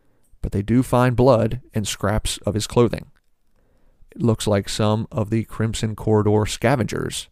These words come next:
have taken Ulth's body. Asant and Bandara start to head out of the Crimson Corridor when suddenly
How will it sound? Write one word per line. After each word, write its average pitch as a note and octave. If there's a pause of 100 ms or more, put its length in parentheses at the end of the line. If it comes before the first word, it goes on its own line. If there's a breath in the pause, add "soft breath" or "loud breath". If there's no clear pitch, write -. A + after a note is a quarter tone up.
(100)
have -
taken - (240)
Ulth's G2
body. G2 (2750)
Asant -
and E3+
Bandara D3
start B2+
to B2+
head A#2
out D3
of A#2
the A2+
Crimson A2
Corridor G#2+
when G#3
suddenly C#3